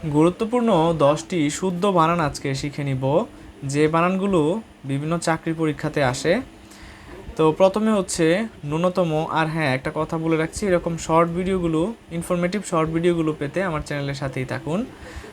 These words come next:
তো প্রথমে হচ্ছে ন্যূনতম, এই বানানটাতে সমানে, সমানে ভুল করে সবাই, যেমন এখানে নয় দীর্ঘকার লিখে, নয় জফলা, তারপরে তম লিখে,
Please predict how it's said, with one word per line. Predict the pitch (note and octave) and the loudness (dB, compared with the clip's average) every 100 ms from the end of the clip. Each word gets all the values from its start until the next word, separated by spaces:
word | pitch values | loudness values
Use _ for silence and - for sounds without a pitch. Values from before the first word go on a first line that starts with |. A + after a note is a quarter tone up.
| - | -12
তো | D3+ | 2
প্রথমে | F3 E3+ F#3 | 4 4 2
হচ্ছে | F#3+ - G3 | 0 0 -2
ন্যূনতম, | D#3+ D#3+ E3+ F3+ F#3 E3 C#3+ D#3 - | 0 2 2 4 4 2 0 -2 -2
এই | F3 | 0
বানানটাতে | F#3 F#3 G3 G3 G3+ | 2 0 0 -2 -4
সমানে, | F#3 E3 E3+ E3+ E3 - | -2 2 2 2 -2 -6
সমানে | - E3+ F3+ F3+ E3 | 0 2 4 4 2
ভুল | D3 C#3+ | 0 0
করে | D3+ D#3 | 0 0
সবাই, | D#3+ D3 E3 C4 - - - - C3+ | 0 2 4 2 -2 -16 -20 -14 -2
যেমন | D3+ D#3 D3+ | 0 2 0
এখানে | C#3+ D#3 D3 | -2 -2 -2
নয় | D3+ D#3+ | 0 2
দীর্ঘকার | D#3 D3+ D#3 | 2 2 2
লিখে, | E3 E3+ G3 F3+ | 2 0 0 0
নয় | D#3+ D#3+ | 2 0
জফলা, | D3+ D3+ D3 C#3+ E3 G3 | 2 -2 0 0 2 2
তারপরে | D#3+ C#3 D3+ D#3+ A#3 - - - - | 0 -2 0 2 2 -2 -16 -16 -2
তম | D#3+ D#3+ | 0 2
লিখে, | D3 B2+ - | 0 0 -2